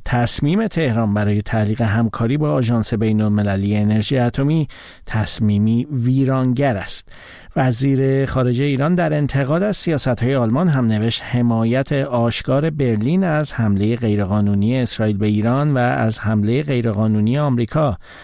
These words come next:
به تأسیسات هسته‌ای ایران ناقض حقوق بین‌الملل، معاهده عدم اشاعه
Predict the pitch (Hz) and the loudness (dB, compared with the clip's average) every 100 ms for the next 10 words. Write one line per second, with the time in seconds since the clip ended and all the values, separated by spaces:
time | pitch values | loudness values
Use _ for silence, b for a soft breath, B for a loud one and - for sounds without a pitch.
0 | B - - 110 - 92 90 - - 110 | B -4 0 0 0 -2 -2 -4 -2 -2
1 | 104 107 98 101 - 107 113 127 - 143 | 0 0 0 -2 0 2 2 0 -2 0
2 | 143 180 175 B B B B - 113 110 | 2 2 0 B B B B -2 0 0
3 | 117 135 156 127 113 104 113 117 113 107 | 0 -2 0 0 0 0 0 0 0 0
4 | 101 98 98 113 147 165 147 113 104 90 | 0 0 0 0 2 2 2 0 0 -2
5 | 98 92 101 107 110 104 101 110 139 160 | -2 0 0 0 0 -2 0 0 0 0
6 | 151 127 156 151 151 | -2 -2 0 0 0